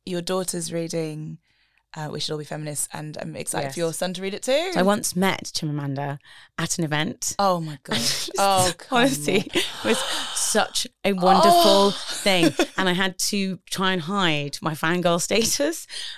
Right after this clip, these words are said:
Speaker 2: And we talked about kids, and she just had a kid. And we, we almost set up a play date. And I just wanna let you know that, that she and I were nearly best friends.
Speaker 1: But she's
Speaker 2: And I
Speaker 1: listening
Speaker 2: let that,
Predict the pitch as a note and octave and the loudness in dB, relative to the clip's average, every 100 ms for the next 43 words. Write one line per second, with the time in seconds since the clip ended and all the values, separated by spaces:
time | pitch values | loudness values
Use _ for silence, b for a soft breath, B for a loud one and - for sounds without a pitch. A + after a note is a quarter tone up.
0 | - G3 F#3+ G3 G3 F#3+ - G3 E3 D#3+ | -2 0 0 -2 -6 -8 -8 -4 -4 -4
1 | _ - G3 F3+ E3+ - - E3+ D#3+ - | _ -2 0 0 -2 -8 -6 -4 -4 -4
2 | F3+ - - - - D#3+ D3+ D#3 B B | -6 -10 -14 -18 -8 -6 -6 -8 B B
3 | B F3 E3+ E3+ E3+ - - F#3+ F#3+ _ | B -2 0 0 -2 -8 -10 -10 -10 _
4 | _ - G3 - F#3+ F#3+ F3+ E3+ - - | _ -4 -4 0 0 2 0 -2 -10 -18
5 | - - D#3 E3 E3 E3 D#3 - D#3+ D#3+ | -6 -6 -4 -2 2 2 2 -2 0 0
6 | - - F3 - E3 D#3+ D3+ C#3+ D#3 - | 0 -2 -2 -2 -2 -2 -2 -6 -4 -4
7 | - E3 D#3+ D3+ D3 D3 D3+ D3 D3+ D#3+ | -2 -2 -2 -2 -4 -6 -8 -10 -8 -8
8 | F3 - - C4+ E4+ D#4 F#3+ F#3+ G3+ G#3+ | -8 -12 -4 0 0 4 4 6 6 6
9 | A3+ C4+ G#3+ | 6 6 6